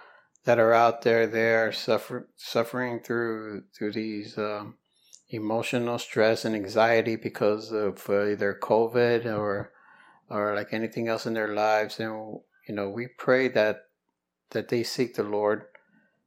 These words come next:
you know, for guidance and for redemption, restorations, um,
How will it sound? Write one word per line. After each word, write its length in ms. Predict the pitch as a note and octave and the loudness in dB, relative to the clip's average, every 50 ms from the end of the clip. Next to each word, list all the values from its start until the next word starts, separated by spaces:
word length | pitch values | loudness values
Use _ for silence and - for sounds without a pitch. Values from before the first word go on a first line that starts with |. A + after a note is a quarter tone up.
| _ _ | _ _
you 100 | B2+ A2 | -4 -4
know, 120 | A2 G#2+ | -4 -4
for 140 | - - G#2 | -4 -4 -4
guidance 680 | G2 - G#2 G#2 G#2+ G#2+ G2 A2+ A2 G#2+ G#2 - - - | 2 4 4 6 6 4 2 0 -4 -4 -6 -10 -10 -8
and 340 | G2+ G2+ G2+ G2 G2 G2 | -8 -6 -6 -8 -10 -12
for 320 | - - - G#2+ G#2 G#2 G2 | -10 -4 -2 0 0 0 0
redemption, 560 | G2 F#2+ F#2 - G2+ G#2+ G#2+ - - A2+ G#2+ | -2 -4 -2 0 0 -2 -2 -4 -6 -6 -4
restorations, 1080 | G#2 G#2 G2+ - - - F#2 G2 G#2+ A2 G#2 - - A#2 A#2 A2+ A2+ A#2 A2+ - - - - | -4 -6 -6 -8 -6 -2 0 0 2 0 0 -4 -4 -4 -4 -4 -6 -8 -10 -14 -16 -14 -12
um, 580 | - A2+ A2 G#2+ G#2+ G#2+ G#2 G2+ G2+ A2 A2 | -10 -10 -10 -10 -12 -12 -12 -12 -14 -14 -16